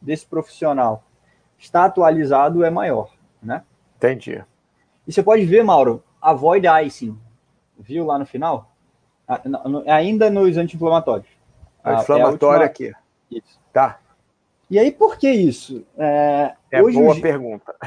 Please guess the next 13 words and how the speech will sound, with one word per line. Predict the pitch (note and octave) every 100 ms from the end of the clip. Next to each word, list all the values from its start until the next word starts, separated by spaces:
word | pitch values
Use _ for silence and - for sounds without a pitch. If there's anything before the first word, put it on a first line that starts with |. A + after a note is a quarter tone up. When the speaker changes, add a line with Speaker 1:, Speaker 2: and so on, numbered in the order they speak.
| -
Speaker 1:
é, | B2+ B2+ -
o | F3
gelo, | C#3 G3 B3
ele | B3 B3
é | A#3+
muito | F3+ G3+ C#4+ C#4+ A#3
discutido. | G3 - - - - F#3 C3 G#2 _ _
É, | B2 B2+ B2+
a |
gente, | B2+ E3 -
como | E3 F#3
eu |
tinha, | E3+ - E3 C#3+ B2